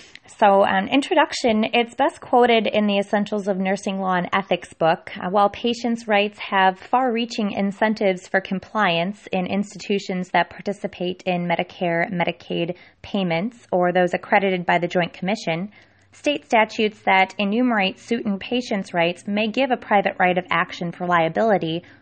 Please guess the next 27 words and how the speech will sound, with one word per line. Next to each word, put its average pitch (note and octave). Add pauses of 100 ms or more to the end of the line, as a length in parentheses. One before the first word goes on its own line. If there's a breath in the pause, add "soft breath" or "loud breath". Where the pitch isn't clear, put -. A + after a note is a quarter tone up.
when G3
those F#3
rights F3+
are F3+
negligently F#3
deprived D#3+ (280 soft breath)
and F#3
patient F3+
injury E3
occurs. - (340 loud breath)
That's -
source -
seven. - (1000 loud breath)
So B3+
organizations B3
are G3+
trying G#3+
to A3+
ensure G3+
that F3+
patient G#3
care F#3
is F#3+
their F#3+
number F#3+
one F#3
priority G3+